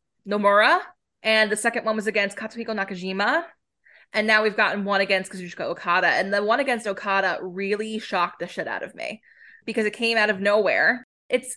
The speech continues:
interesting. I think it goes back to the comments that, uh, Kento made at the end of January with sort of where he is right now. And I think that for him, a lot of that, that use of the lariat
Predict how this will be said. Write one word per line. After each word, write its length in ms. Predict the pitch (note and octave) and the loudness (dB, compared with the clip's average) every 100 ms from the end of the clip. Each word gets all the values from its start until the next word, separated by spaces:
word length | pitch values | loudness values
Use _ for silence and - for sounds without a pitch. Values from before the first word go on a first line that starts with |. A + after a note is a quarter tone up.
| - | -2
interesting. 520 | D4 D4 C4 A3 F#3 | 0 0 -2 -2 -2
I 100 | F#3+ | -2
think 160 | B3 D4 | -2 -4
it 120 | - | 0
goes 200 | C4 A#3+ | 0 0
back 260 | G3+ G#3 | -2 -4
to 80 | A#3 | -8
the 100 | G#3 | -10
comments 420 | G3+ F#3+ G3 G3 | -8 -6 -6 -4
that, 140 | G3+ - | -6 -6
uh, 320 | - G#3 G3 F#3+ | -6 0 2 2
Kento 380 | B3 A#3+ A3+ | -2 -2 0
made 380 | G3+ G3+ G#3 - _ G3+ | 0 0 0 -4 _ -6
at 120 | G3+ | -2
the 80 | G#3 | 0
end 160 | G3+ | 0
of 80 | F#3+ | -4
January 560 | G#3 G3 G3+ G3 F#3 F3 | -2 -2 0 2 2 0
with 160 | G3 - | -8 -12
sort 340 | - G#3 F#3 | -10 -2 2
of 240 | F#3 F#3+ - - - _ _ | 4 2 0 -20 -20 _ _
where 440 | G3 A3 A#3+ C4 C4 | -2 2 4 4 4
he 360 | B3+ B3 A3+ | 0 -8 -2
is 280 | A3+ A#3+ - | 0 0 0
right 240 | F3+ A#2+ | -2 -2
now. 280 | A2+ B2 G#2+ - _ _ _ _ | -2 -2 -2 -6 _ _ _ _
And 100 | B3+ | 4
I 120 | C4 | 4
think 320 | C4+ D#4 D4 C#4+ | 2 -4 -2 2
that 440 | B3+ A#3+ - G3+ | 4 4 2 -6
for 180 | A#3+ A3 | -2 -2
him, 360 | A3+ A3+ G3 F3+ - - _ | 2 2 2 -4 -10 -20 _
a 80 | G#3+ | 0
lot 280 | A3 A#3+ B3+ | 2 2 2
of 100 | G#3 | 4
that, 300 | G#3+ - - | 4 4 -2
that 220 | F3 F#3 | -6 -4
use 260 | F#3+ G#3 A3 | -8 -6 -4
of 120 | F#3+ | -2
the 120 | F3+ | 0
lariat 540 | E3+ F3+ F3 C3+ G2+ | 2 2 4 2 0